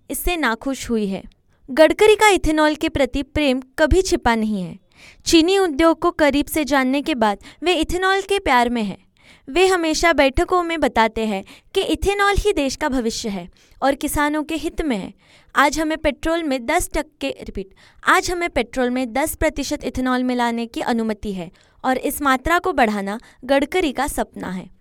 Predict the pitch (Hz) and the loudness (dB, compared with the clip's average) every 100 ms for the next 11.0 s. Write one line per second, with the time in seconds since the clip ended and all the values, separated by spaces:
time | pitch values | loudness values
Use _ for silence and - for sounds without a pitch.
0 | _ - 339 - 427 427 381 339 349 320 | _ -2 -2 4 4 4 2 0 -2 -2
1 | 277 285 - 277 277 262 202 - - 285 | -2 -2 -4 -4 0 2 2 -2 -4 -2
2 | 302 311 302 226 - 262 269 277 320 349 | 0 0 0 -4 -4 -6 -4 -2 0 2
3 | 339 320 254 - - 311 - 392 320 285 | 0 -2 -2 -2 -4 -8 -4 -2 0 0
4 | 269 254 214 - 220 220 214 180 - _ | 0 -2 -4 -2 -2 -2 -6 -8 -12 _
5 | _ _ 262 320 370 415 392 - 349 349 | _ _ 4 4 4 2 0 2 2 2
6 | 339 294 240 269 269 277 - - 302 294 | 2 0 2 -2 -2 -2 -4 -4 -2 -2
7 | 294 294 262 277 349 - - 254 269 262 | 0 0 4 6 4 2 0 0 0 0
8 | 240 240 220 - 190 185 165 - - - | -2 0 -4 -4 -6 -6 -10 -14 -20 -20
9 | _ - - 277 330 302 302 302 302 277 | _ -20 -6 -2 0 2 2 2 2 0
10 | 269 359 339 359 370 359 233 - 208 | 0 -4 -4 -6 -4 -2 -2 -2 -6